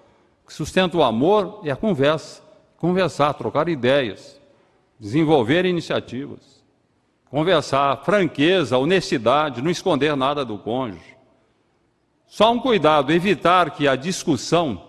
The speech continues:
em torno de determinado tema possa virar uma pancadaria verbal, né? Isso acontece às vezes. Quando as pessoas perdem o controle,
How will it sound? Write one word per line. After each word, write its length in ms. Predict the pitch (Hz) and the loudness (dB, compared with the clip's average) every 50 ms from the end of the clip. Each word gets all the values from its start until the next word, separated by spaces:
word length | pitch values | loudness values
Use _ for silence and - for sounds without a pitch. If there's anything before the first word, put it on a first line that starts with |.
| - _ _ _ _ _ _ _ _ _ _ - | -20 _ _ _ _ _ _ _ _ _ _ -6
em 140 | 127 127 127 | -4 -4 -2
torno 260 | - 147 156 151 147 | 2 2 2 2 2
de 60 | 135 | 0
determinado 800 | 131 123 - 131 123 120 120 120 120 117 107 107 104 101 98 104 - - | 0 0 0 0 0 2 2 2 0 0 0 -2 -4 -4 -4 -6 -6 -4
tema 320 | 147 175 202 208 175 123 | -2 0 0 2 0 0
possa 540 | 110 - - 147 151 160 151 - - 170 156 | -2 0 0 0 0 0 -2 -2 -2 -2 -2
virar 360 | 135 147 147 131 135 147 143 | 0 0 0 0 0 0 0
uma 160 | 151 160 151 | 0 -2 -2
pancadaria 840 | 139 - - 185 190 170 - 180 165 143 151 127 113 110 127 151 160 | -2 0 0 0 0 2 2 0 2 2 2 2 2 0 0 0 0
verbal, 440 | 156 190 208 165 120 107 101 104 101 | 0 0 -2 -2 0 0 -2 -2 -2
né? 100 | 104 110 | -4 -6
Isso 140 | 110 - 160 | -8 -8 -8
acontece 540 | 156 - - 302 240 - 147 143 123 - 107 | -8 -6 -6 -6 -4 -2 -2 -4 -4 -6 -10
às 140 | 95 82 | -12 -12
vezes. 200 | 82 95 - - _ _ _ _ _ _ _ _ _ - | -14 -18 -20 -20 _ _ _ _ _ _ _ _ _ -8
Quando 100 | 117 120 | -8 -8
as 100 | 117 - | -6 -4
pessoas 420 | - 139 117 - - 160 143 - | -4 -4 -4 -2 -4 -4 -4 -4
perdem 380 | - - 143 147 147 135 135 131 | 0 2 2 2 2 0 0 -2
o 100 | 117 104 | -2 -2
controle, 640 | - 117 107 101 90 135 170 190 180 151 113 95 | -2 -2 -2 -2 -2 0 2 2 2 0 -2 -6